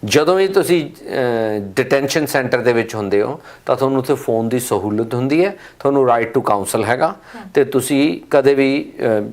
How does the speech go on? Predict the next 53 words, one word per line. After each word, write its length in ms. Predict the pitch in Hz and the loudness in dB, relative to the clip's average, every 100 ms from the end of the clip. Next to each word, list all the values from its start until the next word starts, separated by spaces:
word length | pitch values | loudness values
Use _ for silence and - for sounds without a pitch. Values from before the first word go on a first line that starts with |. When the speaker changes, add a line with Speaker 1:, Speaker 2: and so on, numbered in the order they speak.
| - | -12
Speaker 1:
ਜੇ 160 | - 117 | -4 -2
ਮੈਨੂੰ 300 | 113 120 117 | 0 0 2
ਹਾਇਰ 160 | 127 | 2
ਕਰਨਾ 320 | 123 123 117 | 2 0 0
ਚਾਹੁੰਦੇ 240 | 117 120 131 | 0 0 0
ਹੋ 40 | |
ਮੇਰੇ 200 | 127 110 | 0 2
ਆਫਿਸ 340 | 110 107 117 - | 4 2 -2 -6
ਨੂੰ 100 | 117 | 0
ਕਾਲ 300 | 107 104 101 | 2 2 2
ਕਰ 160 | 107 | 0
ਸਕਦੇ 420 | 104 139 139 156 | 0 -2 0 0
ਹੋ। 60 | 151 | 0
ਜੇਲ੍ਹ 260 | 123 135 147 | 2 2 4
ਦੇ 60 | |
ਵਿੱਚੋਂ 280 | 139 127 135 | 2 2 2
ਕਾਲ 200 | 143 143 | 2 2
ਕਰ 140 | 143 | 0
ਸਕਦੇ 240 | 147 170 170 | 0 0 2
ਹੋ, 60 | |
ਉਹ 80 | 170 | 2
ਫ੍ਰੀ 240 | - 165 165 | 2 0 2
ਕਾਲ 300 | 170 156 143 | 2 2 2
ਹੁੰਦੀ 280 | 151 147 | 0 0
ਹੈ 80 | 156 | 0
ਜੀ। 180 | 156 175 - - - - - | 0 -6 -10 -20 -20 -6 -2
ਉਸ 120 | 147 | 0
ਤੋਂ 120 | 165 | 4
ਬਾਅਦ 340 | 135 139 139 143 - - - | 4 2 0 -6 -12 -20 -8
ਜੇ 220 | 120 151 | 2 2
ਤਾਂ 160 | 151 165 | 4 2
ਮੈਂ 180 | 160 156 | 0 0
ਇੱਥੇ 320 | 156 160 151 | 0 2 2
ਟੋਰਾਂਟੋ 440 | - 143 143 151 | 0 0 2 2
'ਚ 100 | 131 | 2
ਹੁੰਦਾ 200 | 135 113 | 2 2
ਹੈ, 160 | 104 104 - | 0 -2 -4
ਤਾਂ, 120 | 185 135 | 0 2
ਤਾਂ 80 | |
ਮੈਂ 120 | 139 127 | 2 2
ਡਿਟੈਂਸ਼ਨ 460 | 120 127 120 139 | 2 0 0 -2
ਸੈਂਟਰ 320 | 131 127 113 | 0 -2 0
ਜਾਂ 180 | 120 117 | 0 0
ਜੇਲ੍ਹ 240 | 107 120 120 | 2 0 0
'ਚ 80 | |
ਖੁਦ 220 | 117 113 104 | -4 -4 0
ਜਾ 200 | 110 104 | 2 4
ਕੇ 100 | 107 | 2
ਆਪਦੇ 180 | 101 | 2
ਕਲਾਇੰਟ 260 | 104 104 95 | 2 0 0
ਨੂੰ 200 | 98 139 - | -2 -6 -4
ਮਿਲ 120 | 107 | -4
ਸਕਦਾ। 320 | 98 101 92 | -2 -2 -2